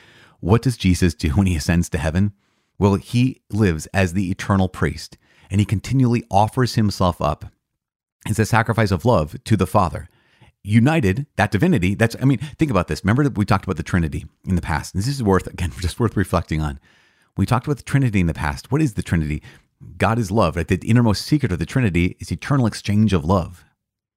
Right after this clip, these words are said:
And so the Son from all eternity has been offering himself to the Father.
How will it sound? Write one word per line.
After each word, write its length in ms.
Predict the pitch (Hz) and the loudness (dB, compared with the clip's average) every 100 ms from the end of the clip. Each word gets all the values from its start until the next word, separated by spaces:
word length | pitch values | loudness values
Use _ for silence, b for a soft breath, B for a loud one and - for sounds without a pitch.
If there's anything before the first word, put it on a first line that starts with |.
| _ _ | _ _
And 160 | - 98 | -6 0
so 300 | 117 110 - _ _ _ - | 2 2 -2 _ _ _ -4
the 80 | |
Son 300 | 98 147 123 - _ | 2 2 2 -2 _
from 180 | 127 113 | 2 2
all 180 | 101 113 | 4 0
eternity 440 | 98 165 214 92 | 2 0 0 0
has 120 | 87 | -4
been 140 | 87 90 | 0 0
offering 300 | 82 - 87 | 0 0 -2
himself 320 | 82 - 76 | 0 -2 -2
to 100 | 80 | -2
the 80 | 71 | -4
Father. 420 | 78 82 - 73 | -2 -4 -6 -18